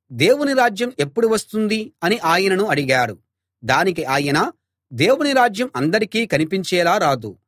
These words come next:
ఎందుకంటే దేవుని రాజ్యం మీ మధ్యనే ఉంది. కాబట్టి దేవుని రాజ్యం ఇదిగో ఇక్కడ ఉంది, అదిగో అక్కడ ఉంది అని చెప్పడానికి కుదరదు"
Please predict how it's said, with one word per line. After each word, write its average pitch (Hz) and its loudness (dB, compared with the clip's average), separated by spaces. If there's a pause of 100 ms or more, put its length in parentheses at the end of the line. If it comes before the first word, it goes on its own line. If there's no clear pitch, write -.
(300)
ఎందుకంటే 156 0 (380)
దేవుని 220 2
రాజ్యం 254 2
మీ 180 2
మధ్యనే 170 0
ఉంది. 151 0 (340)
కాబట్టి 135 0 (340)
దేవుని 269 2
రాజ్యం 262 2
ఇదిగో 165 0
ఇక్కడ 123 -2
ఉంది, 180 0 (300)
అదిగో 180 2
అక్కడ 185 0
ఉంది 220 0
అని 185 2
చెప్పడానికి 214 -2
కుదరదు" 147 -2